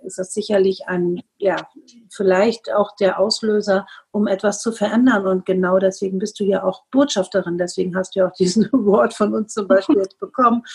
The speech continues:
ähm, weil wir deine Botschaft so unfassbar toll finden, ähm, die du ja auch bei Stern T V regelmäßig ja letztlich auch transportierst und Millionen Menschen damit erreichst. Und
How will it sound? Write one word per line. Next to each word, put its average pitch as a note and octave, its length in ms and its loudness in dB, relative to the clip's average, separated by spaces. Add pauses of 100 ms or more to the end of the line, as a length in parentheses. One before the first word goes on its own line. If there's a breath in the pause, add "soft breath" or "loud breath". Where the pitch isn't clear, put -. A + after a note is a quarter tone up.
(280 loud breath)
ähm, G3+ 300 2
weil G3 240 2
wir G3 160 0
deine F#3 260 -2
Botschaft A3 500 -2
so G3 120 -4
unfassbar G#3+ 600 -4
toll F3+ 280 -4
finden, F#3 500 -8 (380 loud breath)
ähm, F#3+ 220 2
die G#3 120 -4
du A3 100 4
ja G3 240 4
auch G3+ 240 2
bei F#3 280 2
Stern G3+ 320 -2
T G#3 100 -6
V G3 240 2
regelmäßig G3 760 -2
ja F3+ 340 2
letztlich - 560 -2
auch G3+ 240 0
transportierst G3+ 760 -4
und F#3 140 -4
Millionen F#3 540 2
Menschen G#3 360 0
damit G#3+ 280 0
erreichst. G#3 540 0
Und F#3+ 180 0